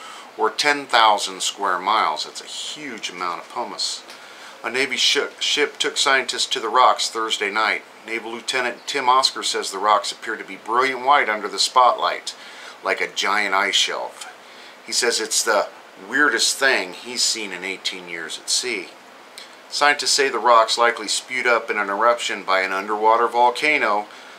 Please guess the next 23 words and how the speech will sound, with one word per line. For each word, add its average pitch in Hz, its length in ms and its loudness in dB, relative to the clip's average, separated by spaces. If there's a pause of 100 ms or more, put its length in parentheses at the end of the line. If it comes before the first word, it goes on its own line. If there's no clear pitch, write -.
(140)
Uh, 101 140 -2
they 104 140 -2
don't 123 200 0
believe 120 300 -4
the 110 120 -8
eruption 110 460 0
is 101 140 -6
connected 107 480 -6
to 117 140 -6
the 104 120 -6
o-, 101 300 4
onshore 113 580 -2
ash 117 320 0
eruption 98 520 -4
this 98 240 -4
week 107 180 -10
of 95 140 -6
another 104 320 -2
volcano, 85 640 -6 (420)
Mount 107 380 0
Tongariro. 98 840 -2 (1120)
And, 85 180 -10
uh, 85 240 -2